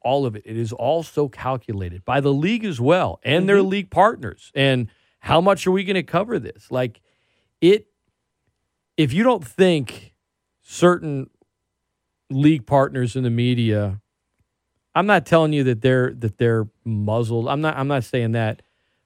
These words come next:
Speaker 1: but they're trying to be a good partner. So it's like, they're gonna report on it, but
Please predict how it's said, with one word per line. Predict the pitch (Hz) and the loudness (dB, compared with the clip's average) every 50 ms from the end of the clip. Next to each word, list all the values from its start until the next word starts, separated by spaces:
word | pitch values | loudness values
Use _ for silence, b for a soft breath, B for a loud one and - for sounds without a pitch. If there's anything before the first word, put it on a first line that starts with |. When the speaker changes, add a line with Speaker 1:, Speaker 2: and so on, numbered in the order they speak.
| _ _ _ _ _ _ | _ _ _ _ _ _
Speaker 1:
but | - 170 156 - | 4 4 4 4
they're | 175 170 156 | 2 2 2
trying | 127 - - - 220 226 233 233 226 214 196 175 | 0 -6 0 2 4 4 4 4 2 0 2 2
to | 165 147 | 2 2
be | 120 143 160 156 143 135 | 2 -2 0 2 2 2
a | 123 | 0
good | 113 110 127 139 135 117 101 _ | -2 0 0 0 0 0 -2 _
partner. | - - - - 131 127 127 - - 143 131 131 127 135 131 _ _ _ _ _ _ _ _ _ _ _ _ _ _ _ _ _ - 110 _ _ _ _ _ _ _ _ _ _ - | -18 -18 -4 0 0 0 0 0 -4 -4 -2 -2 -2 -4 -8 _ _ _ _ _ _ _ _ _ _ _ _ _ _ _ _ _ -20 -20 _ _ _ _ _ _ _ _ _ _ -18
So | - - 190 175 | 2 2 4 4
it's | 165 - - | 4 0 2
like, | 175 170 151 135 110 - | 2 2 2 2 2 2
they're | 185 226 | 2 2
gonna | 240 254 185 131 | 4 2 0 0
report | 123 107 - - 214 254 285 185 | -2 -4 -2 0 0 2 2 2
on | 123 87 85 87 | -2 -2 -4 -8
it, | 104 - - _ _ _ _ _ _ _ _ _ | -10 -12 -12 _ _ _ _ _ _ _ _ _
but | 135 123 127 165 170 165 165 160 | -12 0 4 4 4 4 2 -2